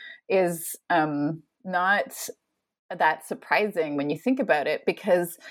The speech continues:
it's an incredibly rich food source, right? Like, uh, oil is, um, such an intense and energy intensive, um, medium. And of course, biological organisms are gonna figure out how to do that.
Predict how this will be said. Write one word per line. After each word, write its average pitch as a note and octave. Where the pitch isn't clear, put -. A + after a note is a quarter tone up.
it's -
an A3
incredibly F#3+
rich D#3+
food C#4+
source, -
right? D#3
Like, F#3
uh, F3
oil F3+
is, F3+
um, D3+
such -
an E3+
intense D#3+
and F#3
energy E3
intensive, D#3
um, D#3
medium. F3+
And F3+
of E3
course, -
biological D#3
organisms D#3+
are D3+
gonna C#3+
figure D3+
out C3+
how C#3
to C#3+
do C#3+
that. B2